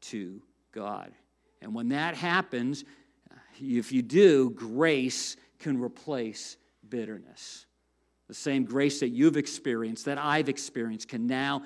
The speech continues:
be replaced, and that's the process of walking out of the woods. Summing it up, be agreeable, be sympathetic, be loving, be compassionate, be humble.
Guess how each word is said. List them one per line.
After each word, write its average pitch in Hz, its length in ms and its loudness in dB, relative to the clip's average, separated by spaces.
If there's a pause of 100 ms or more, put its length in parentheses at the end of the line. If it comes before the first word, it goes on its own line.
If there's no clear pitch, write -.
(180)
be 127 140 2
replaced, 123 600 -4
and 113 120 -2
that's 135 240 -6
the 147 100 -8
process 143 720 -2 (220)
of 107 180 -10
walking 127 640 -2 (300)
out 113 400 -8 (280)
of 101 360 -10 (240)
the 110 300 -10 (160)
woods. 107 720 -12 (200)
Summing 196 380 6
it 220 80 10
up, 220 200 8
be 190 140 12
agreeable, 180 540 10
be 156 140 2
sympathetic, 208 720 2
be 175 120 2
loving, 190 400 6
be 165 140 0
compassionate, 190 720 -2 (200)
be 190 140 2
humble. 202 440 2